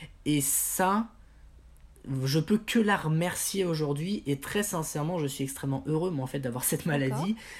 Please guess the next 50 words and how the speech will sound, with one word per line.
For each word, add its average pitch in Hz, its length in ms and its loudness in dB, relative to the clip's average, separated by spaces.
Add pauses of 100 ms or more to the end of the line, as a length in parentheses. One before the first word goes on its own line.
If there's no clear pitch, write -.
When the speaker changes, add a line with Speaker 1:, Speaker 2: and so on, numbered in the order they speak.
(100)
Speaker 1:
de 143 60 2
l'avoir 135 320 2
attrapée 156 460 0
dans 147 140 2
ma 135 140 2
vie, 180 160 -2
parce 135 220 -2
que 151 220 -2 (340)
je - 120 -6
sais 147 140 0
pas 202 180 0
ce - 240 -10
que 135 100 -2
serait 143 160 -2
ma 131 120 0
vie 139 260 -4
actuellement. 131 540 -4
Je 139 100 -2
sais 127 160 -4
pas 151 120 -2
si 147 140 -2
j'aurais 127 180 -2
les 117 80 -6
prises 165 260 -4
de 147 100 0
conscience 147 480 -4
que 139 100 0
j'ai 127 180 0
eues 180 100 2
sans 131 300 -2
elle. 123 100 -2
Speaker 2:
Ah 214 160 -2
bah, 202 140 -12
oui. 214 100 -6 (420)
Mm. 208 120 -6
Speaker 1:
Et, 135 380 4 (680)
et 147 160 4
aujourd'hui, 143 440 2
si 139 200 -2
je, 123 240 0
si 123 180 -6
je, 120 300 -2
si 120 160 -4
je 120 100 -4
kiffe - 500 -8
vraiment 143 440 -2
ma 131 140 0
vie 147 300 -4
à 131 120 -2
fond, 165 260 -4